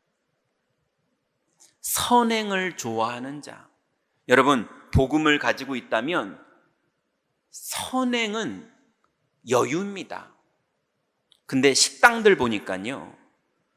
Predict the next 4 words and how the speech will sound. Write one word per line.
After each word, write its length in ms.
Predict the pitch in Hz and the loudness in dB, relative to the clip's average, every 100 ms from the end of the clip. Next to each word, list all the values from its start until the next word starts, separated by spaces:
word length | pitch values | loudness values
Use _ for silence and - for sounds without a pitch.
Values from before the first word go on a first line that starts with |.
| _ | _
주로 1080 | - 131 127 143 123 92 - - - _ _ | -2 4 6 6 6 0 -12 -20 -20 _ _
가격 540 | - - 117 156 165 - | 2 2 4 4 2 2
안 200 | 92 120 | 0 2
올리면서 960 | 156 165 156 147 135 170 156 98 71 - | 0 -2 -4 -6 -6 -2 0 0 -6 -20